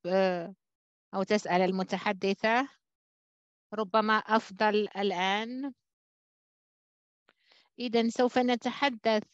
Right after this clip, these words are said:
الآن عن مختلف، آه،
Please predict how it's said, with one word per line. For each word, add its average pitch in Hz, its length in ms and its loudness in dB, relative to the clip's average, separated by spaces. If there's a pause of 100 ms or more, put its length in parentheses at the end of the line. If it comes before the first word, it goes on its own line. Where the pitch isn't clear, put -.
(160)
الآن 180 840 -2 (520)
عن 190 360 0
مختلف، 202 920 2
آه، 175 500 2